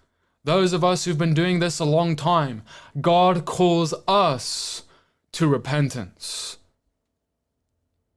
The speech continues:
He has not come for those who are healthy,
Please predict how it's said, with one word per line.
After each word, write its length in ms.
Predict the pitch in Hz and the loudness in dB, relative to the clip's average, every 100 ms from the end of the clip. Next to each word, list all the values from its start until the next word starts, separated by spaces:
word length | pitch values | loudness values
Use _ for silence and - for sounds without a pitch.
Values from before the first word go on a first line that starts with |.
| _ | _
He 200 | 160 165 | -4 0
has 220 | 156 143 | 0 0
not 300 | 151 165 170 | 0 0 -2
come 520 | - 175 156 113 92 - _ _ _ _ _ _ _ _ _ | -4 -2 -2 -2 -10 -16 _ _ _ _ _ _ _ _ _
for 160 | - 151 | -8 -4
those 300 | 143 139 123 | 0 0 -2
who 80 | 123 | -4
are 100 | 113 | -6
healthy, 640 | 101 139 127 - 95 101 | -4 -6 -6 -12 -16 -16